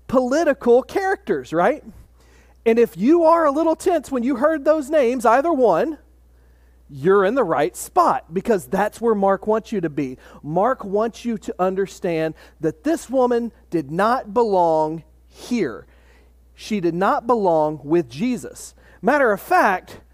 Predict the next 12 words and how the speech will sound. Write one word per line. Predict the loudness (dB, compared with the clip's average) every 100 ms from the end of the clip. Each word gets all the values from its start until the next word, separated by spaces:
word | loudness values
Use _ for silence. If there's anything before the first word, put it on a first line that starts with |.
| _
the | -2
disciples | 0 -2 -2 0 0 0 0 0 -4 -12 _ _ _ _ -2
are | 2 4 4 2
kind | 0 -2 0 2
of | 2
upset | 0 0 2 2 0
that | -6
she | -4 -4
keeps | -4 -2
on | -2 -2
coming | 0 0 0 0
around | 2 2 2 0